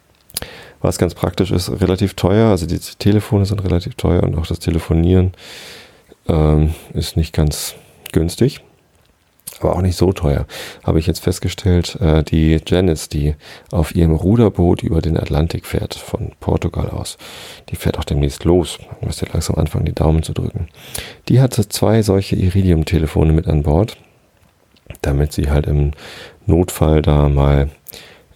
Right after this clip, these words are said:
äh, jemanden anrufen kann oder zumindest ein Notlink-Signal senden kann mit ihren G-P-S-Koordinaten und dann kann sie Hilfe bekommen. Ja, und, ähm, jetzt immer, wenn ich ein Iridium Flare sehe, dann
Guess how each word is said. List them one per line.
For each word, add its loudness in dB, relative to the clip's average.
äh, 4
jemanden 4
anrufen 0
kann 2
oder 2
zumindest 0
ein 4
Notlink-Signal 2
senden 0
kann 2
mit 2
ihren 4
G-P-S-Koordinaten 0
und -4
dann -10
kann -4
sie -4
Hilfe 2
bekommen. 2
Ja, 2
und, 0
ähm, 2
jetzt 0
immer, 2
wenn 4
ich -2
ein 2
Iridium 2
Flare 2
sehe, 2
dann 2